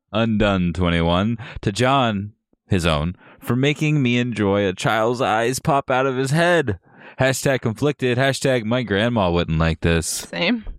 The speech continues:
Speaker 2: <laughs>
Speaker 1: Ben Lara, "My own goes to Torrance, uh, my own goes to Tormund Giantsbane for knowing the gods' dick sizing chart. Hashtag whoa there, big fella."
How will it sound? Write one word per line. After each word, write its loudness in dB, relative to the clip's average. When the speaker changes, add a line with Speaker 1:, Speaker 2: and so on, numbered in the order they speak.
Speaker 2:
<laughs> -8
Speaker 1:
Ben 0
Lara, 2
"My 0
own 0
goes 0
to -10
Torrance, -2
uh, 0
my 0
own 0
goes 0
to -6
Tormund -2
Giantsbane 0
for -6
knowing 0
the -4
gods' 0
dick -2
sizing 0
chart. 0
Hashtag -2
whoa 2
there, 2
big 0
fella." 2